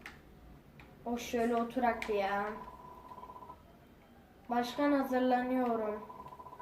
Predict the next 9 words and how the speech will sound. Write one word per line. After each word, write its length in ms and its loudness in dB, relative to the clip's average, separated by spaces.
Hazırlanıyor. 680 8
Senin 960 0
içinde 400 6
yemek 320 8
odasına 440 0
bulaşa-, 360 2
bulaşacak. 520 -4
Bulaşacak. 600 -2
Ama 640 4